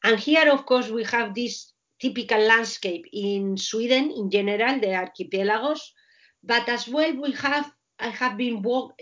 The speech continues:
as I have been working in other projects in Sweden, I have been walking arou-, around a lot, and it got my attention how people always go up to an stone, and they sit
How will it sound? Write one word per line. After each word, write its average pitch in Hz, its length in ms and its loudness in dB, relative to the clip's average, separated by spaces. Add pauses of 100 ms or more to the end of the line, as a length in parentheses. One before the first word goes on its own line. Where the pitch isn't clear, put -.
as 202 220 -2
I 208 120 2
have 202 240 -4
been 240 220 0
working 226 420 2
in 208 180 2
other 208 320 2
projects 196 520 0
in 185 420 -2
Sweden, 294 460 2
I 262 100 2
have 233 240 -2
been 226 300 0 (220)
walking 233 480 4
arou-, 202 460 2 (120)
around 202 480 2
a 170 100 0
lot, 285 320 0 (880)
and 240 200 4
it 247 200 -4 (380)
got 285 320 2
my 294 140 -2
attention 262 720 -2
how 247 280 -4
people 226 500 0 (380)
always 233 440 6
go 220 320 6
up 214 280 4 (540)
to 208 120 4
an 196 180 0
stone, 262 360 0 (1400)
and 220 220 2
they 220 120 6
sit 320 460 0